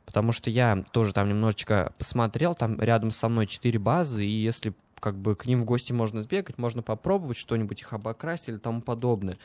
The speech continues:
Просто если это так, то, блин, нужно быть очень аккуратным и практически всегда быть онлайн в этой игре. Просто если это так. Вот. Все, за бесплатно мы проскипали.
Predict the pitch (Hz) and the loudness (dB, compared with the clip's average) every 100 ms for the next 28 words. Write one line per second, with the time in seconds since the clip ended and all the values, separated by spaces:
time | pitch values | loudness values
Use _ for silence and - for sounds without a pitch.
0 | - - 139 - 147 139 135 117 - 156 | -10 -4 -2 0 -2 0 0 -2 -2 -2
1 | 185 - 117 104 123 120 101 123 123 120 | -2 -2 -4 -2 0 2 0 -2 -4 -6
2 | - 117 120 - 104 - 117 160 107 110 | -6 -4 -4 -2 -4 -2 -2 -2 -4 -4
3 | 98 - - 123 - 113 113 107 - 110 | -6 -4 -6 -4 -2 2 2 2 0 2
4 | 107 107 98 92 - 92 87 87 - - | 4 4 2 0 -4 -6 -2 -4 -4 -10
5 | - _ _ _ _ - - _ _ _ | -20 _ _ _ _ -20 -20 _ _ _
6 | _ _ - 107 - 104 - 101 - 104 | _ _ -2 0 2 0 2 0 0 0
7 | 92 87 - - _ _ _ _ _ 107 | 0 -2 -6 -20 _ _ _ _ _ -8
8 | 95 87 - - _ _ _ _ _ _ | -4 -4 -6 -18 _ _ _ _ _ _
9 | _ _ _ - - _ - 110 98 90 | _ _ _ -20 -20 _ -8 -2 -2 -2
10 | 98 - 107 98 95 92 98 98 - - | -6 -2 0 0 0 -2 -2 -2 -4 -6
11 | 151 170 127 95 | -4 0 0 0